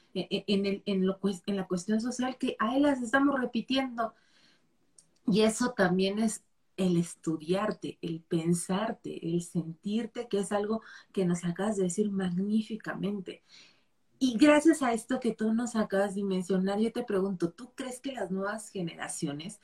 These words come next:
estas nuevas generaciones que son, por ejemplo, este mood de TikTok, ¿no? Donde, donde vemos como a estas nuevas, nuevas generaciones hablando,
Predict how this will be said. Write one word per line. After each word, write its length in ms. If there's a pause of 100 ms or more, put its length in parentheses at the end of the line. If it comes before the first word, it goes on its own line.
(300)
estas 340
nuevas 320
generaciones 960
que 140
son, 240
por 160
ejemplo, 680 (320)
este 340
mood 280
de 160
TikTok, 680 (120)
¿no? 280
Donde, 500
donde 300
vemos 460 (320)
como 240
a 40
estas 340
nuevas, 680
nuevas 340
generaciones 800
hablando, 540